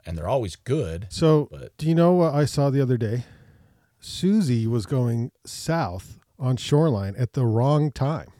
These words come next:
Speaker 2: I couldn't believe it.
Speaker 1: What just happened there?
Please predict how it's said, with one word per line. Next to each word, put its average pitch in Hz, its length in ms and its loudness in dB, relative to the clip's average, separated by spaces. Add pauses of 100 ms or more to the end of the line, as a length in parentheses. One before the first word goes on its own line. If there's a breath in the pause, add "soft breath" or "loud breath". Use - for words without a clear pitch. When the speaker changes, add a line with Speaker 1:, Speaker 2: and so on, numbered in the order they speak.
(1600)
Speaker 2:
I 135 60 -6
couldn't 139 240 -2
believe 110 220 -6
it. - 100 -18 (500)
Speaker 1:
What 185 160 -10
just - 160 -10
happened 95 380 -10
there? 95 120 -6